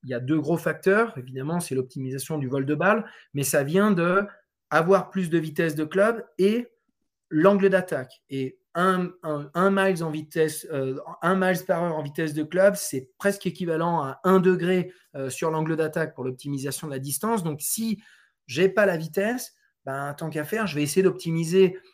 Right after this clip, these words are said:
la manière dont le club arrive sur la balle pour optimiser la distance, pour avoir un meilleur angle d'envol et un meilleur taux de spin. Eh bien, euh, bah, ceux qui sont encore meilleurs, c'est ceux qui ont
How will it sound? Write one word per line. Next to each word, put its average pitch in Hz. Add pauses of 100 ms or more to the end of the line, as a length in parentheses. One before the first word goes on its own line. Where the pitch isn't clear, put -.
(200)
la 135
manière 185
dont 160
le 147
club 165
arrive 156
sur 156
la 151
balle 160
pour 139
optimiser 139
la 131
distance, 190
pour 123
avoir 131
un 131
meilleur 143
angle 143
d'envol 143 (300)
et 143
un 139
meilleur 143
taux 151
de 139
spin. 233 (540)
Eh 147
bien, 196
euh, 147 (300)
bah, 143
ceux 185
qui 175
sont 170
encore 156
meilleurs, 170
c'est 175
ceux -
qui 170
ont 147